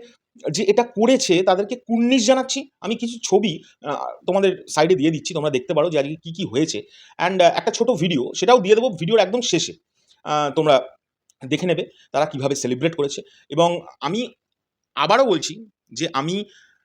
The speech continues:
এসআরকে সংক্রান্ত যে কোনো বিষয় নিয়ে সুপার ডুপার এক্সাইটেড থাকি।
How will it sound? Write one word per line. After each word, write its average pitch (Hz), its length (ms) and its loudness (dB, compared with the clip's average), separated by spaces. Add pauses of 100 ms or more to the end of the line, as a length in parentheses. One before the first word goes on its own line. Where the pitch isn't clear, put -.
(840)
এসআরকে 262 520 0
সংক্রান্ত 208 540 0 (280)
যে 233 100 4
কোনো 269 300 4
বিষয় 190 380 2
নিয়ে 160 200 -4
সুপার 269 640 0
ডুপার 214 320 0
এক্সাইটেড 185 440 0
থাকি। 180 260 -6